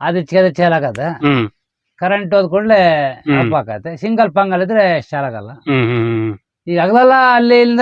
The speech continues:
Speaker 1: ಓಡಕ್ ಆಗಲ್ಲ.
Speaker 2: ಹಾ, ಹಾ, ಹಾ, ಹಾ.
Speaker 1: ದೆಬ್ಬೆ ತಾಕೆ.
Speaker 2: ಅದೇ, ಅದೇ, ಅದೇ.
Speaker 1: ಹಂಗಾಗಿ
Speaker 2: ಹಾ, ಹಾ.
Speaker 1: ಆಟ ಸ್ಟಾರ್ಟ್ ಹಾಕ್ಯಂಬೋದು.
Speaker 2: ಈಗ ಈ ಹೊಲದಿಂದ ನಿಮ್ ಮನೆ ಎಷ್ಟು, ಎಷ್ಟು ಕಿಲೋಮೀಟರ್ ಆಗುತ್ತೆ, ಎಷ್ಟು ದೂರ ಆಗುತ್ತೆ?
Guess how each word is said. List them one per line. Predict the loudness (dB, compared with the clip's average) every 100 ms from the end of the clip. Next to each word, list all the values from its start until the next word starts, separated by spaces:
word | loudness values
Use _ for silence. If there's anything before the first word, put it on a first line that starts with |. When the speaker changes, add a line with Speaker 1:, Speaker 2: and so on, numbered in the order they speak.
| 4
Speaker 1:
ಓಡಕ್ | 4 4 2
ಆಗಲ್ಲ. | 2 2 2 -2
Speaker 2:
ಹಾ, | -12 -4 0
ಹಾ, |
ಹಾ, | 0 0 -4 -4 -6
ಹಾ. | -6
Speaker 1:
ದೆಬ್ಬೆ | -2 -2
ತಾಕೆ. | -2 -8 -12 -20 _ -4
Speaker 2:
ಅದೇ, | 0 0
ಅದೇ, | 0
ಅದೇ. | -2
Speaker 1:
ಹಂಗಾಗಿ | -4 0 0 0 -4 -8
Speaker 2:
ಹಾ, | -10 -6 -4
ಹಾ. | -2
Speaker 1:
ಆಟ | -4
ಸ್ಟಾರ್ಟ್ | -6 -10 -8
ಹಾಕ್ಯಂಬೋದು. | -10 -10 -16 -18 -20 -10 0
Speaker 2:
ಈಗ | 2
ಈ | 4 4
ಹೊಲದಿಂದ | 6 6 6 4
ನಿಮ್ | 4 2
ಮನೆ | 0 0
ಎಷ್ಟು, | -2 -2 -4
ಎಷ್ಟು | -4 -2
ಕಿಲೋಮೀಟರ್ | -2 -2 -2
ಆಗುತ್ತೆ, | -4 -4
ಎಷ್ಟು | -6
ದೂರ | -2 0
ಆಗುತ್ತೆ? | -2 -6 -16 _